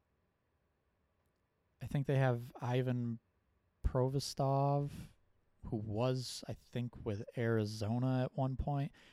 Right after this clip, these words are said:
and he's played fairly well for them this year, but he's not really a long-term,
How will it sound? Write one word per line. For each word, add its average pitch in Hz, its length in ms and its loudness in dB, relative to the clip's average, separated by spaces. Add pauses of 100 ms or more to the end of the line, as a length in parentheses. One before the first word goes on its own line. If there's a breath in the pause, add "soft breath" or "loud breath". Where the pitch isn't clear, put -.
(140 loud breath)
and 131 100 0
he's 202 160 0
played 185 380 2 (400)
fairly 143 480 0
well 143 540 2
for 165 340 4
them 180 200 4
this 190 260 0
year, 220 280 2 (540 loud breath)
but 156 140 10
he's 151 180 8
not 147 300 2
really 131 400 4
a 117 80 2
long-term, 131 960 0